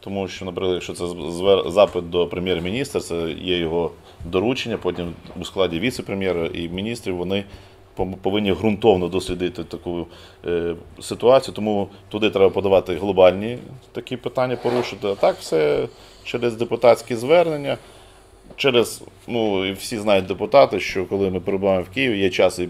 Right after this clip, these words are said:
і під'їхати до того міністерства, відомства, і поговорити, і навіть не треба робити депутатські звернення, вирішується все зараз, е, дуже просто. Е,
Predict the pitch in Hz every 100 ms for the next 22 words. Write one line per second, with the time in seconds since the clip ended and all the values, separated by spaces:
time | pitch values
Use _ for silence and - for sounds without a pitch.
0 | - 92 90 95 101 98 95 87 92 92
1 | 95 92 98 92 92 107 127 131 - 120
2 | 117 - - - - - 87 110 107 117
3 | 139 135 107 104 117 107 107 110 104 104
4 | 98 95 90 92 90 95 98 - 95 107
5 | 127 117 101 104 117 - 90 98 87 104
6 | 95 87 92 95 85 - - - - -
7 | - - 87 82 87 55 95 101 107 98
8 | 107 147 147 - 143 - - - - -
9 | 90